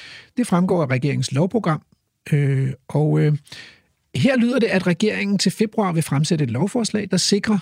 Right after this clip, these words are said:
et retligt grundlag for etableringen af naturnationalparker. Naturnationalparkerne har stor politisk bevågenhed, og både S F og Enhedslisten har op til forhandlingerne krævet store millionbeløb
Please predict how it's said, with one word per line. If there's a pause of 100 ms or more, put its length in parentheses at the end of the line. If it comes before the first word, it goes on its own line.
(180)
et
retligt
grundlag
for
etableringen
af (200)
naturnationalparker. (1300)
Naturnationalparkerne
har
stor
politisk
bevågenhed,
og
både
S
F
og
Enhedslisten
har
op
til
forhandlingerne (420)
krævet
store
millionbeløb